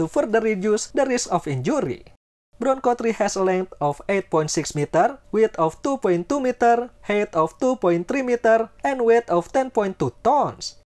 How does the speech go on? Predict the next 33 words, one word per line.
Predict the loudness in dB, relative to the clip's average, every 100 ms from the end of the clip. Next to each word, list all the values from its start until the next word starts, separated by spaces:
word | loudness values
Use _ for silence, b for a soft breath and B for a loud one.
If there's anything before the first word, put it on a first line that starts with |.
| -8
It | -8 -4
has | -4 -2
a | -4
payload | 0 2 2 2
capacity | 2 2 0 -2 0 -2
of | -2 -4
six | 0 0 0
point | -2 -2 -2
three | -4
tons | 0 0 0 -4 -6
and | -6 -4
growth | 0 0
potential | 2 0 0 2 0 0 0
up | -2
to | 0 -2
seven | -2 0 -2
point | 0 0 0
eight | -6 -6
tons. | 0 2 2 -4 -12 -20 _ _
Powered | 0 2 2 0 0
by | -2 0
Mercedes | -2 0 2 4 2 0
T | -4 0
D |
one | 2 0 0
oh | 0
six | 0 0
engine, | -2 0 0 0 -2
providing | -4 0 0 0 -4
three | -2 0 0
hundred | 0 -2
and | -2 -4
twenty-five | -4 -2 -4 -2 -4